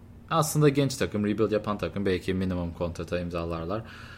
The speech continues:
Ama P J Washington ve Cody Martin'ı konuşmak istedim. Ee,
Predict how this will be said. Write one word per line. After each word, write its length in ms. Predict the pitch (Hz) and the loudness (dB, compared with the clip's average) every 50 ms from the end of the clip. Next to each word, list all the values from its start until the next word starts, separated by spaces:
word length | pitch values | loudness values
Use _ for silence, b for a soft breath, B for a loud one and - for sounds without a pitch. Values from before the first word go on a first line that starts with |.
| B B | B B
Ama 420 | - 113 120 123 123 127 131 - - - | 0 2 4 6 6 4 4 2 0 2
P 160 | - 120 113 | 2 2 4
J 120 | 117 123 | 4 4
Washington 520 | 123 120 120 117 - 120 113 - 120 117 113 | 6 6 4 4 2 -2 -4 -2 -2 0 0
ve 80 | 113 107 | 0 2
Cody 240 | - 113 110 110 110 | 4 2 4 4 4
Martin'ı 420 | 107 110 107 104 - 110 107 104 104 | 2 2 0 0 -2 -4 -6 -4 -4
konuşmak 440 | - 98 95 92 - 92 90 - | -4 -6 -6 -6 -6 -8 -8 -8
istedim. 380 | 90 - - 95 90 101 110 120 B B B B B B B B | -10 -8 -6 -6 -4 -4 -4 -6 B B B B B B B B
Ee, 200 | 101 95 90 87 | 2 2 2 2